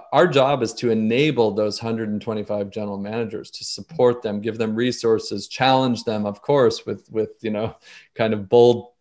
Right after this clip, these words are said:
bold targets and visions, um, and, and moderate if there's any issues between them, and step in when we can be of, of, of help, but, but step out when we would be hurtful to the business. And,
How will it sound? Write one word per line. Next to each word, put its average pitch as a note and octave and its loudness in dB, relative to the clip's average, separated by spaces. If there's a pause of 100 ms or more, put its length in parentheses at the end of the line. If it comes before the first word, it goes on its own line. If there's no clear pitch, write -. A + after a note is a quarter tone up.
(120)
bold A#2 6
targets B2+ 6
and A2 -2
visions, A#2+ 2 (400)
um, A2 -2 (100)
and, A#2+ 0
and A2 0
moderate A#2+ 6
if A2 -2
there's A2+ 0
any A#2 0
issues B2+ 0
between A2+ -2
them, G#2+ -2
and G#2+ -4
step - 0
in B2+ 2
when A2+ 0
we A2 0
can A2 -4
be A2 0
of, G#2 0 (120)
of, G#2+ -8 (180)
of A2 -4
help, F#3 4 (360)
but, - 2
but A#2+ 0
step - 2
out C#3 4
when A2+ -2
we A#2 -4
would A2 -4
be A2+ -4
hurtful G2+ 0
to G2 -8
the - -10
business. - -14
And, G#2 -8